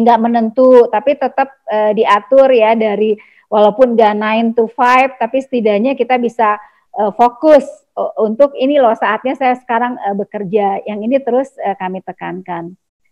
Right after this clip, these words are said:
Terus, eh, di virtual juga body movement tetap di ini dan, eh, tentu bicara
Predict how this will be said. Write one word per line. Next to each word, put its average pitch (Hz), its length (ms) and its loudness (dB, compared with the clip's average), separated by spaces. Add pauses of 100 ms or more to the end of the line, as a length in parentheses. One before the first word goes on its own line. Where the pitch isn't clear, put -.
(440)
Terus, 254 640 4
eh, 220 960 4
di 233 240 -2
virtual 254 720 4
juga 247 400 4
body 220 480 0
movement 226 480 -6
tetap 226 320 -4
di 202 320 -2
ini 247 160 -2
dan, 233 320 -2
eh, 220 240 -4
tentu 233 240 -2
bicara 285 600 -2